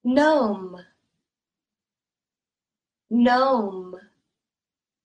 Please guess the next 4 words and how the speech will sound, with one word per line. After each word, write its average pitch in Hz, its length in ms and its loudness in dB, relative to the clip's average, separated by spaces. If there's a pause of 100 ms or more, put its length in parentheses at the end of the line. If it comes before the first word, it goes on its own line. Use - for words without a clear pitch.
(1800)
Knee. 220 840 -2 (2250)
Knee. 226 840 -2 (2250)
Design. 220 1040 -4 (2250)
Design. 202 1000 -4